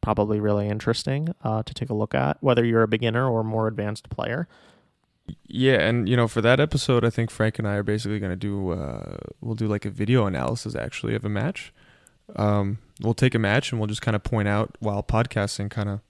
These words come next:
Speaker 2: how players play and what's going on in a match. I think it'd be really good for our viewers, right?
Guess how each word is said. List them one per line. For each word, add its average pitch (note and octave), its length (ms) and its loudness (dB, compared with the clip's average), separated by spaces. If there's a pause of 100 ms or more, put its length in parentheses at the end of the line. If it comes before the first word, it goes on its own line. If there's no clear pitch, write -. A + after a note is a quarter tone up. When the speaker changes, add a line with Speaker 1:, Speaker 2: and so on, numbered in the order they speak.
(280)
Speaker 2:
how G2+ 200 0
players G2+ 400 0
play C3 340 0
and G2+ 220 -2
what's G#2 160 -4
going G#2 240 0
on G#2 160 2
in G#2 100 2
a - 20 2
match. G#2 260 -2
I A2+ 60 2
think A2+ 120 -4
it'd G#2+ 80 -2
be G#2 100 0
really G#2 240 0
good G#2+ 160 0
for - 160 -2
our G2+ 60 0
viewers, G#2+ 360 0
right? B2 160 -2